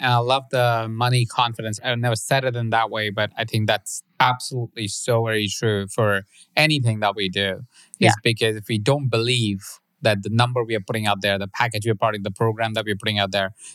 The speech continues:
Speaker 1: if we don't believe it works,
Speaker 2: Yeah.
Speaker 1: it's not gonna work. It's not gonna actually get a yes. And if it does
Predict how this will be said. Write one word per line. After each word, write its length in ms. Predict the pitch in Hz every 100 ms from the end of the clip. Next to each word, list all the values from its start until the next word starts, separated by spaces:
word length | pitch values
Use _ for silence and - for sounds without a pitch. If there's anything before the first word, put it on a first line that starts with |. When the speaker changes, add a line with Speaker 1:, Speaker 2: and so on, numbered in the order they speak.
| -
Speaker 1:
if 140 | 120 170
we 120 | 175
don't 180 | 175 139
believe 260 | 117 113
it 120 | 107
works, 440 | 104 98 - - - _
Speaker 2:
Yeah. 140 | - - -
Speaker 1:
it's 160 | 117 -
not 300 | 110 107 104
gonna 180 | 98 95
work. 240 | 101 - - -
It's 220 | 104 -
not 420 | 107 107 107 104
gonna 220 | - 107 -
actually 460 | 101 101 - 104
get 160 | 98 98
a 80 | 98
yes. 540 | 104 92 - - - -
And 120 | 113
if 140 | 117 131
it 180 | 104
does 380 | 98 123 120 113